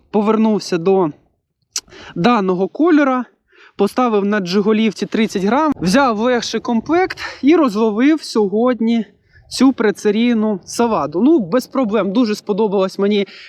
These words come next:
е, як включався бланк на виважуванні. Реально, паличка відпрацювала на всі сто відсотків. Бачите, на цього, на фортрана впіймав, на саваду впіймав. Ну, план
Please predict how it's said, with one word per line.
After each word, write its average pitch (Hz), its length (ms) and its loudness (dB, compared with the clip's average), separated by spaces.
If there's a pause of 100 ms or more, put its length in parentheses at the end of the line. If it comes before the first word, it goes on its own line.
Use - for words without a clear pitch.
(100)
е, 175 260 0
як 214 280 0
включався 202 760 -4
бланк 190 600 -4 (440)
на 196 120 2
виважуванні. 233 800 -2
Реально, 190 320 0
паличка 196 480 -4
відпрацювала 170 800 -2
на 170 120 -4
всі 180 200 -6
сто 175 240 -2
відсотків. 185 680 -4 (760)
Бачите, 214 440 -2 (180)
на 233 180 2
цього, 196 320 -2
на 220 100 -2
фортрана 240 540 -2
впіймав, 277 540 0 (460)
на 214 140 0
саваду 233 520 0
впіймав. 226 520 -2
Ну, 247 160 0
план 254 380 -2